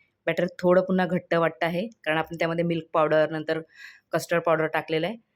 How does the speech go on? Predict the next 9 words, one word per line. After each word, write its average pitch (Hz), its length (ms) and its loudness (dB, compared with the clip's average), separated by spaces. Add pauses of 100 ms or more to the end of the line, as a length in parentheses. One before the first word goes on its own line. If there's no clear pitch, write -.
(340)
त्यामुळे 160 240 2
उरलेल्याच 175 540 2
दुधातून 170 400 0
मी 180 100 -2
पुन्हा 175 260 -2 (100)
थोडंसं 170 360 2
दूध 165 180 -4 (400)
टाकलेलं 160 380 0
आहे 180 200 0